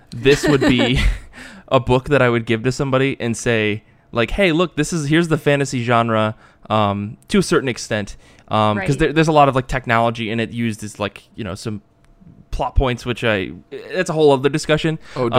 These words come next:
Speaker 1: Um,
Speaker 3: start me on
Speaker 1: I
Speaker 3: that.
Speaker 1: know, <laughs> I, I didn't wanna get, I didn't wanna set Nick off,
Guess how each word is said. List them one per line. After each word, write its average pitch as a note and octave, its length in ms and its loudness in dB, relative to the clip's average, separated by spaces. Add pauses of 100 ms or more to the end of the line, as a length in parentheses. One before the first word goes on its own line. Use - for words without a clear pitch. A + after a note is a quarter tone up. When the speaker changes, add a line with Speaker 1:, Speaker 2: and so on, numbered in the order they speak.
Speaker 1:
Um, A2+ 60 -2
Speaker 3:
start G#2 280 -2
me G#2 140 -6
on G2+ 160 -2
Speaker 1:
I C#3+ 60 6
Speaker 3:
that. D3+ 60 6
Speaker 1:
know, D3+ 120 6
<laughs> - 0 -
I, C3+ 80 6
I C#3+ 40 6
didn't E3 540 2
wanna D#3+ 120 2
get, C#3+ 340 0
I C#3 80 0
didn't C3+ 140 -2
wanna B2+ 160 0
set C3 200 -2
Nick A#2 180 -6
off, A2 240 0